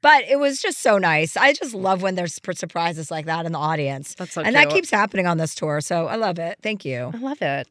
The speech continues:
Speaker 1: Mm.
Speaker 2: Well, Chelsea, next week is Thanksgiving,
Speaker 1: Oh.
Speaker 2: and I wonder, you know, I know your sister-in-law kind of has different
Speaker 1: She's, I'm
Speaker 2: political
Speaker 1: dealing with Olga
Speaker 2: <laughs>
Speaker 1: over Christmas. I see her for Christmas, and I, we are all going to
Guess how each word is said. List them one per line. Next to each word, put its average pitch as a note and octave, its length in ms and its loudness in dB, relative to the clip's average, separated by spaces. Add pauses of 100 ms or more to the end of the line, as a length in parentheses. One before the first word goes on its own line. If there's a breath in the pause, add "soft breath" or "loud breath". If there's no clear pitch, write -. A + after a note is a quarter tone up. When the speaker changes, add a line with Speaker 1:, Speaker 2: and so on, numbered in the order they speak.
(100)
Speaker 1:
Mm. D3+ 400 -4
Speaker 2:
Well, C4+ 300 8
Chelsea, C4 340 2
next G#3+ 260 2
week B3+ 260 -4
is F#3 340 4 (120)
Thanksgiving, E3 920 0
Speaker 1:
Oh. B3 160 2
Speaker 2:
and F#3+ 760 4 (540 loud breath)
I D#4 120 4
wonder, F4 280 4
you C4 140 2
know, B3 80 4
I A3 140 4
know B3+ 320 2
your A3 260 -2
sister-in-law D#3+ 800 2 (280)
kind E3+ 280 2
of E3 220 2
has E3+ 240 0
different F#4+ 280 2
Speaker 1:
She's, G4 120 2
I'm - 60 2
Speaker 2:
political F#4+ 300 6 (140)
Speaker 1:
dealing G#4 180 2
with F#4+ 160 0
Olga C4+ 320 6
Speaker 2:
<laughs> A#3+ 80 6
Speaker 1:
over B3 180 4
Christmas. D3+ 600 -2
I B3 180 4
see G#4 240 0
her D#4+ 160 6
for C4 140 -2
Christmas, B2+ 560 -4
and G#3 160 2
I, G3+ 100 0
we A#3 180 4
are A3+ 80 6
all B3+ 200 4
going B3+ 420 4
to A3+ 200 0